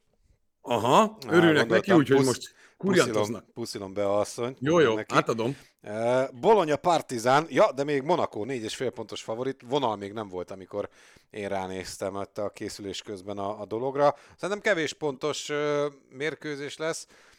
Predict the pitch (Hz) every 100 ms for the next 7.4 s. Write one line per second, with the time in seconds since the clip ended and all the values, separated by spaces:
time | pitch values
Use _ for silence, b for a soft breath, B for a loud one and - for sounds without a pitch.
0 | b - 131 123 - 143 139 139 139 _
1 | _ - 107 92 - - _ _ - 95
2 | 85 - - 87 87 80 85 - 120 131
3 | 113 98 110 101 107 101 - 123 117 135
4 | 120 117 120 101 113 101 - 107 104 -
5 | 110 107 110 110 - _ _ 117 139 156
6 | 123 113 123 127 127 131 135 - 185 135
7 | 107 123 123 120